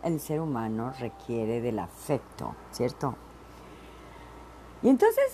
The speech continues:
ahora, eh, y bueno, ah,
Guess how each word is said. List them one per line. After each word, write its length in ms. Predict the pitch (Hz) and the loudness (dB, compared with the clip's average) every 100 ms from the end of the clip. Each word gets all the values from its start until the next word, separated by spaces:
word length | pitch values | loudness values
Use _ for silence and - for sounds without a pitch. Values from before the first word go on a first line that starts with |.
| 480 | 10
ahora, 720 | 277 240 220 202 185 185 190 - - | 10 12 10 10 8 6 2 -6 -10
eh, 640 | - 175 170 165 160 151 151 | -2 2 2 2 2 2 0
y 100 | - | 0
bueno, 260 | 180 233 214 | 4 4 6
ah, 260 | 165 139 | 6 6